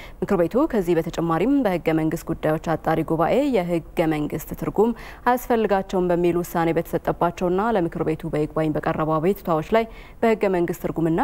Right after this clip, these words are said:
የውሳኔ አፈጻጸም ክትትል ቋሚ ኮሚቴ የቀረቡ የውሳኔ ሀሳቦችንና ሌሎችንም ለዕለቱ የተያዙ አጀንዳዎች መርምሮ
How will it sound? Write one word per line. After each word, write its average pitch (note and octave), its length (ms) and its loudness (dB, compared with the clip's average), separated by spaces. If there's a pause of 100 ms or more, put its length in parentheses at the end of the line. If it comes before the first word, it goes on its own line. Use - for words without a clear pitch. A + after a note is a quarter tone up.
የውሳኔ F3 460 0
አፈጻጸም D#3+ 540 -2
ክትትል G#3+ 400 -2
ቋሚ D#3+ 240 2
ኮሚቴ D#3 300 -2
የቀረቡ D#3+ 380 0 (440)
የውሳኔ G#3 420 2
ሀሳቦችንና F3+ 760 2
ሌሎችንም E3+ 500 0
ለዕለቱ E3+ 340 2
የተያዙ D#3 360 -2
አጀንዳዎች D#3 480 0
መርምሮ D#3+ 260 2